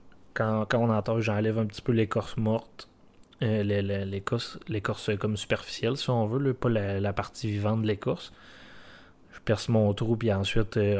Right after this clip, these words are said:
on cogne avec, euh, nous, on prend des marteaux standards, là, ma-, marteau de fibre de verre, là, euh, on cogne juste un petit peu, on cogne un petit peu jusqu'à temps que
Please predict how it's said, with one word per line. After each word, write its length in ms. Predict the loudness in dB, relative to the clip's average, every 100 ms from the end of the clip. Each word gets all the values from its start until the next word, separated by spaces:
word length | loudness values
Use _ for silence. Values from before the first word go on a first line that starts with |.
| 0
on 120 | -2
cogne 300 | 0 2 4
avec, 240 | 4 2 0
euh, 300 | -2 -2 -4 -2
nous, 120 | 0
on 80 | 2
prend 140 | 0
des 80 | -2
marteaux 360 | -2 -2 -2
standards, 680 | -2 0 0 2 2 0 0
là, 360 | 0 2 0 -2 -6
ma-, 240 | -4 -4
marteau 340 | -4 -4 -4 -8
de 60 |
fibre 220 | -8 -6 0
de 80 |
verre, 400 | 2 2 0 0
là, 120 | 2 2
euh, 360 | 2 2 0 -2 -8 -16 -10 -10 -10 -20 -20 -10
on 40 |
cogne 300 | 2 2 4
juste 200 | 2 2
un 100 | 0
petit 180 | 0 0
peu, 260 | 2 2 2
on 120 | -4
cogne 260 | 0 2 2
un 60 |
petit 160 | 0 0
peu 120 | 0
jusqu'à 360 | 2 0 0 -2
temps 240 | 0 -2
que 420 | 0 0 0 0